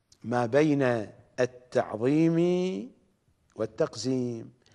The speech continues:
لا زال الحديث متواصلا، ما استطعت أن أكمل حديثي. نلتقي غدا إن شاء الله تعالى على مودة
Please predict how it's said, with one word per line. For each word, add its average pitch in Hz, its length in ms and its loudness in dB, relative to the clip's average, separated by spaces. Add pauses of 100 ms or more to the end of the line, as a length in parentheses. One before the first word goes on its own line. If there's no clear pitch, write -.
(200)
لا 127 200 4
زال 170 400 4
الحديث 135 800 -2 (420)
متواصلا، 113 920 -6 (1300)
ما 127 100 0
استطعت 135 640 -2
أن 98 280 -8
أكمل 151 440 -8
حديثي. - 520 -18 (1120)
نلتقي 156 880 -4
غدا 110 360 -6 (1160)
إن 156 80 -12
شاء 131 240 -2
الله 135 340 -2
تعالى - 400 -12 (1120)
على 127 840 2
مودة 123 500 2